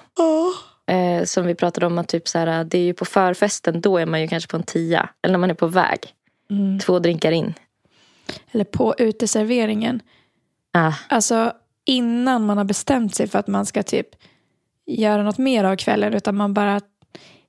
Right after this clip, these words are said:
Speaker 1: tar
Speaker 2: Ah.
Speaker 1: så här en bärs och snackar
Speaker 2: Kravlöst.
Speaker 1: skit i solen. Ja.
Speaker 2: Ah.
Speaker 1: Fy fan vad nice.
Speaker 2: Eh,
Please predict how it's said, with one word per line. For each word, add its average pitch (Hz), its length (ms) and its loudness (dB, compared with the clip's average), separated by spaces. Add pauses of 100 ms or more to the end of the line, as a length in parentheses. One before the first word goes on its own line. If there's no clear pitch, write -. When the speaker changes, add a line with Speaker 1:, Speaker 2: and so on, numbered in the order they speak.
(180)
Speaker 1:
tar 180 320 2
Speaker 2:
Ah. 175 40 -2
Speaker 1:
så - 140 -4
här - 320 0
en 208 360 0
bärs - 580 -4 (340)
och 220 120 -2
snackar 196 280 2
Speaker 2:
Kravlöst. 180 240 0
Speaker 1:
skit 226 260 -2
i 208 60 0
solen. 202 500 -2 (220)
Ja. 202 440 0
Speaker 2:
Ah. 185 240 0 (180)
Speaker 1:
Fy 196 140 -4
fan - 420 -2
vad 185 260 -4
nice. - 240 -10 (500)
Speaker 2:
Eh, - 80 0